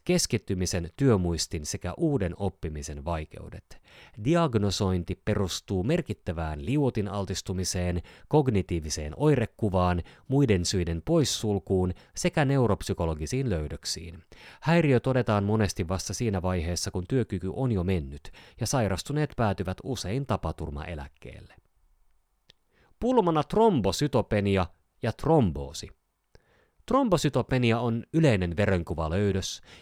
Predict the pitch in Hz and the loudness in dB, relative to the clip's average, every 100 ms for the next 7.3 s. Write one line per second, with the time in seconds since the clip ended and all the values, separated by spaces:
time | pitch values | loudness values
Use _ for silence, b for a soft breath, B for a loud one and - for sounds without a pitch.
0 | - 113 151 170 135 113 104 104 - - | -2 0 2 0 2 2 0 -2 -6 -4
1 | 120 120 - 110 104 95 - 110 175 107 | 0 0 -2 -4 -2 -2 -2 -4 -2 0
2 | 101 104 92 90 87 90 87 82 _ - | 2 4 2 0 -2 -2 -4 -6 _ -6
3 | 101 156 139 - 92 85 - - B B | 0 0 0 -4 -6 -6 -10 -16 B B
4 | - 101 - 90 85 73 73 73 - 73 | 0 0 2 0 0 -6 -6 -8 -8 -10
5 | 71 73 90 98 101 110 123 120 - 147 | -8 -4 -2 0 0 0 0 -2 -2 -2
6 | 139 143 139 - 151 147 B B - 190 | 0 -2 -2 0 0 0 B B -2 2
7 | 98 104 | 4 2